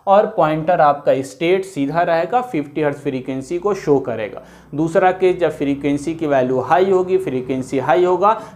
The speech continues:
तो ये कैपेसिटिव कॉइल होने की वजह से फ्रीक्वेंसी हाई होगा तो एक्ससी की वैल्यू आपकी कम होगी, करंट ज़्यादा होगा, करंट ज़्यादा होगा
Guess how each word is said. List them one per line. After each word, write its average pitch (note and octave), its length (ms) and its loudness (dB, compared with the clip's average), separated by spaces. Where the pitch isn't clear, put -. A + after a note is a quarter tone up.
तो D#3+ 60 -6
ये G3 160 0
कैपेसिटिव E3 720 0
कॉइल F3 280 2
होने E3+ 240 -4
की E3+ 120 -6
वजह D#3+ 260 2
से E3 160 -4
फ्रीक्वेंसी C#3 600 -4
हाई D#3+ 200 2
होगा E3+ 180 0
तो D#3+ 120 -6
एक्ससी B2 320 -6
की E3+ 140 -6
वैल्यू E3 280 2
आपकी E3 300 0
कम E3+ 220 -2
होगी, E3+ 300 -4
करंट C#3+ 460 -2
ज़्यादा C3+ 340 2
होगा, F#3 300 0
करंट D#3+ 360 -2
ज़्यादा D3 300 2
होगा D#3+ 340 2